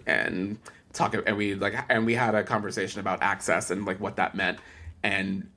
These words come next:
I'm grateful to be in a position to where I'm actually able to maintain a job and pay bills and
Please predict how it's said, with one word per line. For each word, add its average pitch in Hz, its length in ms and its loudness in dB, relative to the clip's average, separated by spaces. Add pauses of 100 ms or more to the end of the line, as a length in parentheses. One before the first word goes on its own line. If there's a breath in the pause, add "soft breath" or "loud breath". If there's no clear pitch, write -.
I'm 107 380 -2
grateful 113 360 2
to 120 100 0
be 104 120 -2
in 95 60 0
a 95 40 0
position 101 400 -2
to 113 80 -4
where 98 260 0
I'm 101 140 0
actually 104 400 0
able 98 260 0
to 104 420 -2 (120)
maintain 107 480 2
a 107 80 2
job 107 480 4 (380 loud breath)
and 110 180 -2
pay 107 220 2
bills 107 520 0
and 85 520 -2